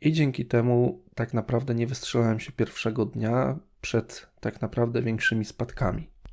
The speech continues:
No, mimo że uważałem, że cena była już odpowiednia do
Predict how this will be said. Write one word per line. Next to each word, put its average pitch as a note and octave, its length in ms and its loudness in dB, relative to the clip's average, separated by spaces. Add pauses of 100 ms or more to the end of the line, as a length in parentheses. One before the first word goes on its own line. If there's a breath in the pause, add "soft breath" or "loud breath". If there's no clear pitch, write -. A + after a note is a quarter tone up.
(220)
No, - 180 0
mimo E3+ 240 8
że C#3+ 120 4
uważałem, B2+ 460 4
że A#2 80 -2
cena B2 320 2
była A2+ 260 2
już A2 240 0
odpowiednia G#2+ 560 -2
do G2+ 280 -2